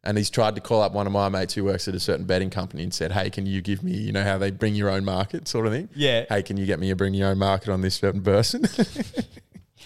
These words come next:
Speaker 2: Who, who, who is it
Speaker 1: I'm not
Speaker 2: again?
Speaker 1: naming names, but there's someone
Speaker 2: No, no,
Speaker 1: in
Speaker 2: not the person. Who is apparently playing?
Speaker 1: I don't, I actually don't know. I didn't get that far into it.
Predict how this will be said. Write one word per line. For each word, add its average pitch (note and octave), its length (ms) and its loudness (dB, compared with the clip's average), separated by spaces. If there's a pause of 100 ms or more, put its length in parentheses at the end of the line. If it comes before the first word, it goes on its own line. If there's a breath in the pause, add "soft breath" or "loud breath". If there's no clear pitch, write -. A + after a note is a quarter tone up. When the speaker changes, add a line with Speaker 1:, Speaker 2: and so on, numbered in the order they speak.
(240 loud breath)
Speaker 2:
Who, G3+ 100 6
who, A3 380 2
who A3+ 200 0
is G3 220 -4
it F3 120 -6
Speaker 1:
I'm C3 140 2
not D3 140 4
Speaker 2:
again? C#3 40 -2
Speaker 1:
naming C3 280 4
names, A2+ 340 2
but G#2 80 4
there's G#2 160 2
someone E3+ 320 4
Speaker 2:
No, F#3 140 4
no, G3 60 -2
Speaker 1:
in E3+ 60 -2
Speaker 2:
not F#3+ 140 2
the G3 80 0
person. D3 480 0
Who C#3+ 140 0
is D3 160 -4
apparently B2+ 500 -6
playing? A2 340 -4
Speaker 1:
I C3 140 4
don't, D3+ 240 4
I A#2+ 160 4
actually C#3 220 -2
don't G#2+ 160 2
know. G#2 140 4
I G2 160 0
didn't G2+ 180 0
get G2 160 2
that F#2+ 140 -2
far G2 260 -2
into G2 320 -6
it. - 200 -14